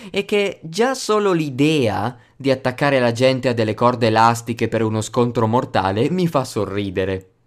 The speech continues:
Certo, la Thunderdome è degna di un match arcade da giocatori al bar della spiaggia con tanto di fatality sanguinolenta a chiusura di partita. Ha numerose possibilità, ma è davvero necessaria?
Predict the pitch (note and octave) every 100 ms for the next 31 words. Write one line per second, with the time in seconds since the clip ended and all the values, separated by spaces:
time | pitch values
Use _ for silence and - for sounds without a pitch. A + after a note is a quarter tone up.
0 | - F#3 G#2+ G#2+ A2+ - G#2+ C3+ E3+ E3+
1 | F3 E3 C#3+ E3+ F#3+ E3+ D3+ D3 D#3+ F3+
2 | F3 B2 A#2+ C3 C#3+ C3 C3 D3+ - A2+
3 | A2+ C3+ A#2 A#2+ A#2+ A#2 - A#2+ F#2+ G2
4 | A2+ A2 F#2+ G#2+ G#2+ G#2+ G#2 - A2 B2
5 | C#3+ B2 B2 A2+ A#2 G#2 A2+ A2 A2+ G#2+
6 | G#2+ A2 G#2+ G#2+ G2 A2 G#2+ A2+ G#2+ G#2
7 | A2+ D#3 C#3 C3 - - - - C#3+ D3+
8 | D3 C#3+ D#3+ D3 C#3+ C#3 C3+ C#3 D3+ F3
9 | B2+ C#3+ E3+ F#3+ F3 F#3 E3+ F#3+ A3+ C3+
10 | A#2 A#2 A#2 A2+ A2+ G#2 B2 B2+ C#3+